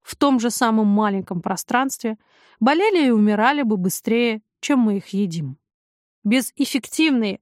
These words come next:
антимикробной защиты от инфекции даже такие повсеместные процедуры, как замена тазобедренного сустава, лечение диабета, химиотерапия, трансплантация органов или кесарево сечение,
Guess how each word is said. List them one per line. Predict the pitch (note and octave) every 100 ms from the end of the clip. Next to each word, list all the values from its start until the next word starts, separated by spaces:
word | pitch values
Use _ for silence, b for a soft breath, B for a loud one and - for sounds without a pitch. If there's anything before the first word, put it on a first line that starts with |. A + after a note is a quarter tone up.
| -
антимикробной | C#4 B3 B3+ B3 - A#3 A#3+ A#3
защиты | A#3+ - B3 A3+
от | A3
инфекции | A#3 A3+ E4+ - - G3 G3+
даже | B3+ C#4+ C4
такие | - C4+ - C#4 A3
повсеместные | - G#3+ - A#3+ A3+ - G#3
процедуры, | F#3+ G#3+ - A#3+ B3+ G#3 F3+
как | - F#3 - _ _ -
замена | G3+ B3 C4+ A3+ G3
тазобедренного | G#3+ G#3 A#3+ A#3+ F#3 G3 F#3+
сустава, | G3+ - - F4+ F4 A#3 F#3+ F3+
лечение | G#3+ A3 D4+ G#3 F#3+
диабета, | E3+ G#3 G3+ C4+ C4+ G#3 F#3
химиотерапия, | - C#4 A3+ F#3+ G3+ G#3+ A3+ C#4+ C4+ G#3+ b b b _
трансплантация | C#4+ D4 - E4 D#4+ - F4+ - A#3+
органов | G#3+ C#4+ D#4 A#3+ G#3+ G3+ A3+
или | G3+ F#3+
кесарево | B3 B3 - G3
сечение, | F#3+ C4 - E4+ C4+ A#3